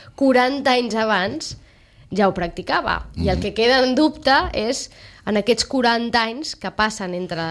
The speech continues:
Speaker 1: el seixanta-vuit, no? I el, o, i el, i el dos mil vint-i-quatre, <coughs> eh, algú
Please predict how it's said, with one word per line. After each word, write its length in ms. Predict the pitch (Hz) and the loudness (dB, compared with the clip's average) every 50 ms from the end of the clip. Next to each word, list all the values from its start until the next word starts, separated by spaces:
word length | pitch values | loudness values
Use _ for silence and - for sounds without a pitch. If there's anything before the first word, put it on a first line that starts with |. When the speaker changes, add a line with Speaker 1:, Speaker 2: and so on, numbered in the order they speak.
| 160 | -6
Speaker 1:
el 500 | 165 165 165 160 156 160 160 156 156 160 160 | -6 -6 -6 -8 -8 -8 -8 -8 -8 -8 -6
seixanta-vuit, 760 | - - 185 175 180 170 185 180 175 170 202 233 240 214 - - | -6 -6 -6 -4 -4 -4 -4 -4 -4 -2 0 2 2 0 0 -2
no? 280 | - 214 269 330 - - _ _ | -2 -2 -2 -2 -4 -8 _ _
I 120 | - 202 202 | -2 0 2
el, 600 | 175 165 160 160 160 160 160 160 160 160 160 160 143 | 2 2 2 0 -2 -4 -4 -4 -4 -4 -4 -4 -4
o, 260 | 151 165 165 165 - - | -4 -4 -4 -4 -6 -6
i 220 | - - 202 185 | -8 -6 -4 -2
el, 640 | 175 156 156 151 151 151 151 147 147 147 156 165 - - | -2 -2 -2 -4 -4 -6 -6 -6 -6 -6 -8 -8 -8 -6
i 80 | 160 | -6
el 140 | 156 151 151 | -6 -6 -4
dos 160 | 160 156 160 | -4 -4 -2
mil 120 | 180 180 196 | 0 0 0
vint-i-quatre, 600 | 208 214 208 214 175 226 233 233 233 233 254 254 277 349 453 - | 0 -2 -2 -2 0 2 2 2 0 -2 -4 -4 -4 -4 -2 -4
<coughs> 1300 | - - - 1047 1047 1017 - - - - - - - - - - - - - - - - - - - | -4 -4 -2 -2 -4 -4 -4 -6 -10 -12 -14 -16 -20 -20 -20 -20 -20 -12 -10 -10 -8 -10 -12 -16 -14
eh, 640 | - 196 185 180 - - - - - - - 110 - - | -10 -10 -4 0 0 0 0 0 -6 -10 -12 -12 -8 -6
algú 400 | - 180 180 190 214 240 262 | -4 -2 -2 0 -2 -2 -4